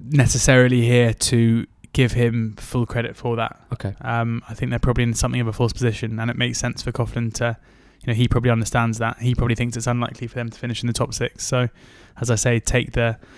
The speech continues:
Speaker 1: take the move closer to home that's probably gonna be more fin-, financially beneficial, but hopefully Bristol Rovers can, can spin that into a positive by making the most of their position to recruit someone who's gonna really benefit the football club.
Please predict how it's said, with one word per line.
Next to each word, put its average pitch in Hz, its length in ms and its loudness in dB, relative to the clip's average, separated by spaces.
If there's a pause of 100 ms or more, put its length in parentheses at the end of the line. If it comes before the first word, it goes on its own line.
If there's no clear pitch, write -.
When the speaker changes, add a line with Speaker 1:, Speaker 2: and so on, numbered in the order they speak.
(480)
Speaker 1:
take 160 200 10
the 147 60 6
move 139 180 10
closer - 280 4
to 123 140 4
home 127 260 8
that's 123 120 0
probably 127 240 2
gonna 120 200 2
be 117 120 2
more 120 120 4
fin-, 131 220 0
financially 127 380 -2
beneficial, 120 680 0
but 123 100 4
hopefully 127 320 4
Bristol 127 300 4
Rovers 117 360 4
can, 117 340 -2 (180)
can 123 180 -2
spin 131 300 4
that 123 120 4
into 113 200 2
a 117 40 -2
positive 117 640 -2
by 123 100 2
making 123 300 0
the 120 60 2
most 117 220 0
of 120 60 -4
their 135 180 6
position 120 520 -2
to - 120 -8
recruit 131 300 -2
someone 120 260 0
who's 113 120 0
gonna 120 180 0
really 113 140 2
benefit 110 300 -2
the 123 80 -6
football 123 260 -8
club. 117 180 -10